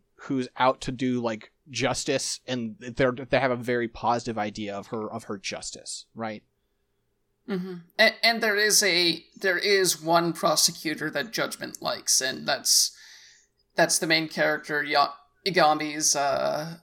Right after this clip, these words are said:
Speaker 2: former girlfriend.
Speaker 1: Mm-hmm.
Speaker 2: But for, but for the most part, it's, it's mostly interested in the, the good of the people and the good of prosec-,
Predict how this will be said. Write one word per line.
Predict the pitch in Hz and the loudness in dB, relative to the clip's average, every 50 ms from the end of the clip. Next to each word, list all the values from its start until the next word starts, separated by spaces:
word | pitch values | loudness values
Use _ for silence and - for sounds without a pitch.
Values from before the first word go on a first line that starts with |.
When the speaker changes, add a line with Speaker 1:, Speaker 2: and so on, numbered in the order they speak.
| - 165 - - | -16 -16 -8 -2
Speaker 2:
former | - 160 156 151 151 147 147 139 127 - | 0 0 2 2 0 -2 -4 -4 -4 -2
girlfriend. | 160 143 - - - - - - - 156 165 165 - _ _ _ _ _ _ _ _ _ _ - | -4 -4 -4 -6 -10 -12 -10 -10 -10 -10 -10 -10 -12 _ _ _ _ _ _ _ _ _ _ -14
Speaker 1:
Mm-hmm. | 120 113 113 101 92 - - - _ _ _ _ _ _ _ _ _ _ _ _ _ - | -12 -10 -10 -12 -12 -14 -18 -20 _ _ _ _ _ _ _ _ _ _ _ _ _ -8
Speaker 2:
But | 165 165 | -8 -6
for, | - - - - | -6 -10 -10 -10
but | - 156 - 202 196 | -6 0 2 2 2
for | 196 - 214 | 2 0 0
the | 190 202 | 0 0
most | 180 185 185 185 175 - | 2 2 4 4 2 2
part, | - 170 156 156 156 131 - - | 2 2 2 2 2 0 -2 -4
it's, | - 160 156 - - - - - - - - _ _ _ - - - _ _ _ _ _ _ _ _ _ - | -6 -4 0 2 4 4 4 4 2 -2 -8 _ _ _ -20 -20 -20 _ _ _ _ _ _ _ _ _ 0
it's | - 190 180 | 2 4 4
mostly | 196 196 185 175 - 185 185 175 | 4 4 4 4 2 2 2 0
interested | 175 175 - 175 170 - - 175 165 | 0 -2 0 0 0 0 0 -2 -4
in | 165 160 156 156 156 151 147 | -4 -4 -4 -4 -6 -6 -4
the, | 156 165 156 156 156 156 156 156 151 151 147 143 - - _ _ _ _ _ _ _ _ _ _ _ _ _ _ - | -2 -2 0 0 -2 -2 -4 -6 -6 -8 -10 -12 -16 -20 _ _ _ _ _ _ _ _ _ _ _ _ _ _ -10
the | 175 185 | -6 -6
good | 185 190 190 180 175 170 | -2 2 2 2 4 2
of | 165 156 160 | 0 0 -2
the | 165 170 | -6 -6
people | - - - 165 160 - 156 147 143 | -6 -4 -4 -2 -2 0 0 0 2
and | 123 - 139 143 139 | 0 0 -2 -4 -4
the | - - | -6 -8
good | - 139 151 | -6 -4 -4
of | 156 135 - | -4 -6 -6
prosec-, | - 147 131 - - - - - | -6 -4 0 0 0 0 0 -4